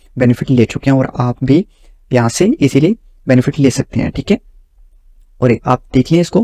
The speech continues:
इसको ज़रूर फॉलो कर लीजिए। और उसके बाद आपने अपना browser open कर लेना है। ठीक है,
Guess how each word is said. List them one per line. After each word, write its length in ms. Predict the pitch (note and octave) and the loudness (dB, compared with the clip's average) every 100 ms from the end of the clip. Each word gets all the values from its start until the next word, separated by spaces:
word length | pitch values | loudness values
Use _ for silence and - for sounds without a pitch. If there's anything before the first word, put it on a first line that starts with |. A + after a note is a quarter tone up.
| - | -2
इसको 180 | - D3+ | -4 -2
ज़रूर 220 | C3+ C3+ | 2 0
फॉलो 260 | - A#2 B2+ | 0 0 2
कर 100 | - | 0
लीजिए। 340 | - - - - - - _ _ _ _ - | 0 -2 -6 -8 -20 -20 _ _ _ _ -2
और 80 | C#3+ | -2
उसके 220 | D#3+ G3 | 0 0
बाद 200 | D3+ - D3+ | 0 0 -2
आपने 180 | - | 0
अपना 160 | D3+ D#3 | 0 0
browser 300 | D3 B2 C#3 | 0 0 0
open 200 | C3+ D3+ | 0 2
कर 100 | D3 | 2
लेना 200 | D3 D3 | 2 0
है। 140 | D#3 D#3+ _ - - | -2 -6 _ -20 -6
ठीक 160 | C3+ | -4
है, 100 | - | -2